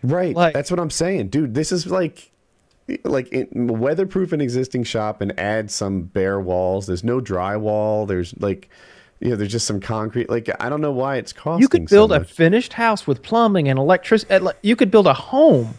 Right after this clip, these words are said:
Speaker 2: like
Speaker 1: Yeah.
Speaker 2: a two thousand square foot home for that. I
Speaker 1: Let me run
Speaker 2: guarantee
Speaker 1: through these numbers quickly. It was thirty-two, and since I had extra budget, we added an auto part.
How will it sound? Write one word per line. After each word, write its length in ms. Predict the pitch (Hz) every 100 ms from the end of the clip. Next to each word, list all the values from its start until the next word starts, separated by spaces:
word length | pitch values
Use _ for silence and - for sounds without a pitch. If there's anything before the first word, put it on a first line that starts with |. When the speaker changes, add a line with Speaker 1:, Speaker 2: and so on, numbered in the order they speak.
| _ -
Speaker 2:
like 200 | 285 277
Speaker 1:
Yeah. 60 |
Speaker 2:
a 20 | 254
two 240 | - 381
thousand 360 | 294 262 247 220
square 240 | 247 226
foot 200 | 226 214
home 220 | 202 190
for 120 | 139 113
that. 240 | 98 - -
I 80 |
Speaker 1:
Let 80 | 156
me 60 | 214
run 40 |
Speaker 2:
guarantee 240 | - 185 170
Speaker 1:
through 100 | 135
these 180 | 123 110
numbers 320 | 113 104 87
quickly. 480 | - 95 - 95 95 _ -
It 80 | 107
was 140 | 104
thirty-two, 760 | - 165 190 196 127 101 95 98 _ -
and 140 | 101
since 200 | 110 104
I 60 | 107
had 200 | 117 120
extra 240 | 120 -
budget, 320 | 95 92 95 85
we 160 | 90
added 220 | 87 87
an 80 | 82
auto 260 | 80 82 78
part. 400 | - 73 -